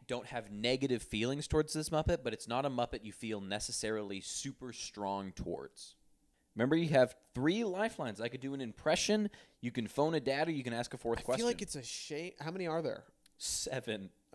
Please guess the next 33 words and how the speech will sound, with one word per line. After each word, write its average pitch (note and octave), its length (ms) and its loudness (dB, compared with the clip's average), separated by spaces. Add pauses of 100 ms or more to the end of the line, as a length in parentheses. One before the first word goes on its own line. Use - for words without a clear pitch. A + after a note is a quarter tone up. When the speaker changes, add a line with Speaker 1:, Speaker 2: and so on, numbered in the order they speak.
(100)
Speaker 2:
I A#2+ 60 -16
feel F3+ 140 -4
like F3 120 -4
it's D3 140 -8
a B2+ 40 -6
shame D3 400 -6
to B2+ 80 -2
waste A#2+ 600 -6
something B2+ 300 -10
so A#2+ 240 -6
early. C3 460 -2 (640)
Speaker 1:
No, B2 120 4
six, - 440 4
I G2 60 -6
think. F#2 260 -10 (300)
Speaker 2:
Um, E3 800 2
Speaker 1:
I - 100 4
came E3+ 180 6
up D#3 80 10
with, C3+ 140 4 (460)
this F3+ 200 6
is A#3 100 2
a A#3 80 4
game F#3 280 2
that E3+ 100 4
I C#3 100 4
might B2+ 300 0 (220)
only B2+ 460 0
be G#2+ 220 2
able G#2 180 4
to - 100 -12
do F#2+ 160 2
once. - 460 -8